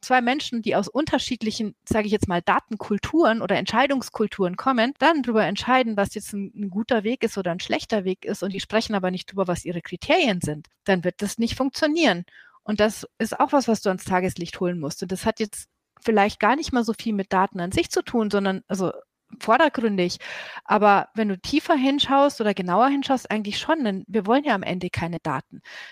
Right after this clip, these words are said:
Wir wollen am Ende Antworten auf Fragen und wir wollen bessere Entscheidungen haben mit Hilfe dieser Daten. Das heißt, es geht hier um Entscheidungskompetenz und Entscheidungskultur, wenn ich von Datenkultur spreche.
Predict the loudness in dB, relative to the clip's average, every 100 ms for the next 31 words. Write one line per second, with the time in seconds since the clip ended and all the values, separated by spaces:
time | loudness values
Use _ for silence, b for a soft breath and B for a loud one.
0 | B 0 2 2 0 -2 0 2 2 2
1 | 0 0 -2 -4 -4 0 0 2 2 2
2 | 2 2 2 2 2 2 0 2 4 4
3 | 2 2 0 0 0 0 0 -4 -8 -8
4 | -6 -4 -6 -6 -6 -2 0 0 -2 -2
5 | 0 0 -2 -6 -2 2 2 0 -2 0
6 | 0 0 -2 -2 -2 -4 -2 2 2 2
7 | 0 -4 0 0 2 0 -4 -8 -2 -2
8 | -4 -8 -8 -6 -6 -6 -10 -12